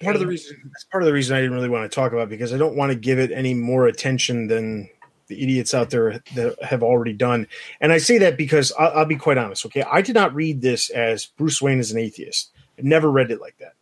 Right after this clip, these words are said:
Speaker 2: Me either.
Speaker 1: And I don't know why so many people did, or if it wasn't so many people did, and it's just that some certain websites out there, not certain, because there's a lot of websites who po-, who post articles about this, but literally the,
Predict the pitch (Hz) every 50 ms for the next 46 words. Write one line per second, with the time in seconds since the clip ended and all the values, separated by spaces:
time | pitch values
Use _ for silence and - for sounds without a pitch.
0 | _ _ - 170 170 170 170 160 151 156 156 127 131 143 156 160 156 151 151 143
1 | 131 139 139 143 156 160 160 165 160 156 143 - - - - 160 160 160 156 147
2 | 135 160 156 139 139 127 - 131 139 156 170 170 190 - - - 131 131 131 127
3 | 131 120 - - - 139 123 113 131 139 131 117 87 120 147 147 139 151 139 135
4 | - - 139 139 135 131 120 110 131 117 120 120 107 123 123 127 127 123 123 120
5 | 117 - - - 131 117 - 135 127 120 113 - _ _ - - 139 131 135 127
6 | 123 110 - - 156 147 131 131 127 135 131 123 - - 127 117 - - 120 113
7 | - - 120 117 120 117 117 117 107 - - - 131 127 120 110 101 107 110 107
8 | 117 113 107 104 107 107 107 107 113 117 120 123 123 127 135 131 - - 156 147
9 | - - 156 139 - - - - 127 120 151 147 135 131 160 160 156 156 - 160
10 | 170 170 160 - 135 127 110 110 120 113 104 - 120 117 - - - - - -
11 | - - - - - _ 139 143 139 - - 151 160 180 185 175 165 165 170 165
12 | 165 151 139 151 151 143 139 139 127 110